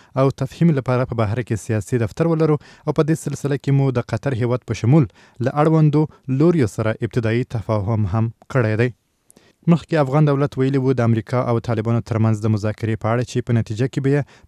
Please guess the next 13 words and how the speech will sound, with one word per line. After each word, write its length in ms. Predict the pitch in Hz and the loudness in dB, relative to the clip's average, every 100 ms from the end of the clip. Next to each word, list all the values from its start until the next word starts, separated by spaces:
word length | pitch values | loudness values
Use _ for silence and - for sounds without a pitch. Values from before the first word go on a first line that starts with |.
| 147 | 0
په 160 | 151 - | 0 0
قطر 240 | 151 165 | -2 -2
کې 160 | - 151 | -4 -4
د 80 | 135 | -2
طالبانو 400 | 127 127 131 127 | -2 0 0 0
لپاره 280 | 113 120 120 110 | -2 -2 -2 -2
دفتر 300 | - 117 104 123 | -4 -4 -2 -2
جوړ 180 | 151 - | -2 -4
سي، 180 | 131 123 117 | -4 0 0
موافق 420 | 104 - 104 104 | 0 -4 -10 -6
دی. 60 | 110 - - - - | -6 -8 -20 -14 -2
بله 160 | 185 180 | -2 0
خوا 160 | 180 | 0